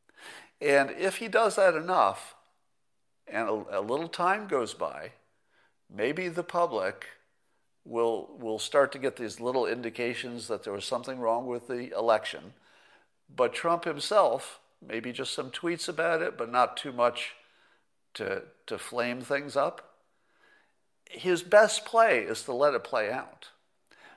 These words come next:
Because if the, if the process plays out, and then the process says, "You're the president," then maybe, just maybe, he can avoid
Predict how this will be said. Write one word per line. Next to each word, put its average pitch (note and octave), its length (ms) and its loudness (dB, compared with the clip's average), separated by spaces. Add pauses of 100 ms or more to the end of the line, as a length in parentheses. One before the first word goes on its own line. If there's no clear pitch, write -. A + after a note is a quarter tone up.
Because D3 360 2
if D#3 140 -2
the, C#3+ 140 -4
if D3+ 280 -2
the C#3+ 80 -6
process G3 640 4
plays D3 380 0
out, A#2 420 -2 (420)
and A2 200 -6
then A2 180 2
the G2+ 80 -8
process E3 720 0
says, G2 460 -8 (640)
"You're A#2 320 -2
the A2 100 -4
president," D3+ 720 -4 (920)
then C#3 440 2
maybe, G3 540 -2 (280)
just B2+ 260 -8
maybe, A#2+ 500 -6
he G2+ 120 -12
can G2+ 180 -10
avoid G2+ 640 -4